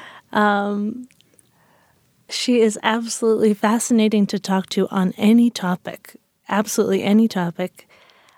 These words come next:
Yes, and also just one of my all-time favorite people.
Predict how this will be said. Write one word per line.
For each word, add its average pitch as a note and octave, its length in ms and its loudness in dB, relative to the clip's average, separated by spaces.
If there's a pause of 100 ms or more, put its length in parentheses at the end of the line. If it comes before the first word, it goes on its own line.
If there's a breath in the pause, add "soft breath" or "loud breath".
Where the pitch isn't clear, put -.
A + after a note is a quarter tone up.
(140 soft breath)
Yes, E3+ 320 -2
and F#3+ 160 -2
also F3 300 -2
just D#3+ 280 -8
one D#3 160 -6
of D#3 60 -4
my D#3 220 -6 (140)
all-time E3 400 -10
favorite - 380 -14
people. - 440 -16